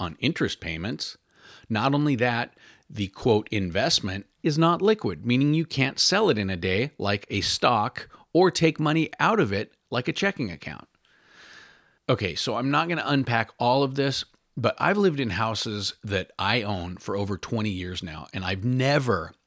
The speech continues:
spent more than five hundred dollars in a year on home repairs,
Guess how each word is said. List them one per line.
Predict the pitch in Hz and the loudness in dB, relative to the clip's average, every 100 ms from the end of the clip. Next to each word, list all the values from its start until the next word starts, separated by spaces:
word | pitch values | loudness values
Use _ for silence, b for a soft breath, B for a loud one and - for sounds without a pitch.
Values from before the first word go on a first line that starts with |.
| _ | _
spent | - - 107 95 117 | -12 -4 -2 -2 -2
more | 107 | -2
than | 101 98 | -2 -4
five | - 104 95 | -2 -2 -2
hundred | 101 92 | -2 -2
dollars | 92 92 92 | -4 -4 -6
in | 90 | -6
a | |
year | 90 87 | -6 -8
on | 82 | -6
home | 98 104 90 | -2 -2 -2
repairs, | 82 78 - - | -8 -12 -14 -16